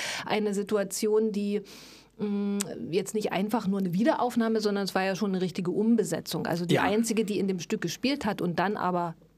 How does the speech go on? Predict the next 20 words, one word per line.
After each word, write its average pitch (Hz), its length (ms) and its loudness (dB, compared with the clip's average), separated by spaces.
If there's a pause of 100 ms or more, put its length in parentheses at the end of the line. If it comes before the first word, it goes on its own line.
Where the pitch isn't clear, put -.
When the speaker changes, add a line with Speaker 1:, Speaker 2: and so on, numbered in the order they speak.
Speaker 1:
jetzt 202 340 -4
in 185 100 -2
einer 170 240 -2
an-, 165 220 -4
anderen 196 320 0
Rolle 180 320 2
war 170 120 0
Maria. 170 380 -2 (380)
Speaker 2:
Das 135 160 4
stimmt. 113 320 2
Speaker 1:
Und 247 100 6
dann 247 280 2 (200)
denke 262 240 4
ich, 269 100 0
ist 277 140 0
immer 269 220 0
wichtig, 277 400 -2
nicht, 202 840 -2
also 226 240 2 (400)
auf, 233 140 -4